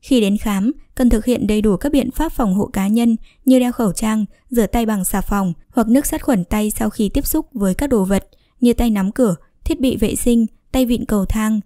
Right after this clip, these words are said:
tránh đến cơ sở y tế vào giờ cao điểm nhằm đảm bảo khoảng cách tối thiểu hai mét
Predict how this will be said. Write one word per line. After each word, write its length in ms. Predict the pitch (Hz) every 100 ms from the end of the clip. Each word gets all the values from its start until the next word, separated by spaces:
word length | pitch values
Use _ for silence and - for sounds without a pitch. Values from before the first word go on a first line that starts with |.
| _ -
tránh 180 | 240 214
đến 160 | 208
cơ 140 | 226 254
sở 140 | 233
y 180 | 196 214
tế 280 | - 185 240
vào 120 | 233
giờ 180 | 196 196
cao 180 | 233 226
điểm 220 | 220 175 - _ _
nhằm 180 | 254 233
đảm 180 | 214 180
bảo 200 | 196 165
khoảng 240 | - 185
cách 180 | - 277
tối 160 | - 202
thiểu 200 | 240 214
hai 200 | 180 208
mét 240 | 208 269